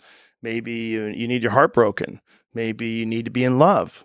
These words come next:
Maybe, there's a lot of maybes there. Like, maybe you just need more life experience. But,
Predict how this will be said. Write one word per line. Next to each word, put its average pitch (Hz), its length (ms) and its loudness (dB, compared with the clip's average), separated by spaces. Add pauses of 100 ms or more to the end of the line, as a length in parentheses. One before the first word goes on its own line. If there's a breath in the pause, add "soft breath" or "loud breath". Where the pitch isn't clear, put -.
Maybe, 113 640 -4
there's 110 400 -10
a 147 60 2
lot 180 260 4
of 202 60 4
maybes 220 560 2
there. 71 240 -4
Like, 104 240 -4 (400 soft breath)
maybe 131 240 4
you - 20 -4
just 131 160 -2
need 143 80 4
more 135 200 6
life 131 280 4
experience. 90 560 -6
But, - 260 0